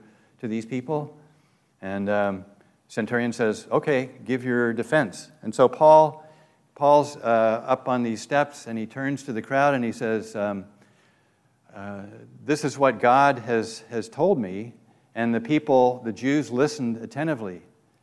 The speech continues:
as, uh, as Paul gave his, uh, his personal testimony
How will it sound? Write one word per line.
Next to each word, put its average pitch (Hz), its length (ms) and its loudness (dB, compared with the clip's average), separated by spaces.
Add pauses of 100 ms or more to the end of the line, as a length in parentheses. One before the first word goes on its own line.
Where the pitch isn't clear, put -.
(160)
as, 104 360 0
uh, 104 220 0
as 101 120 -8
Paul 117 560 2 (280)
gave 110 360 -4
his, 104 440 -6
uh, 101 200 0
his 101 160 -8
personal 123 420 -4
testimony 107 720 -4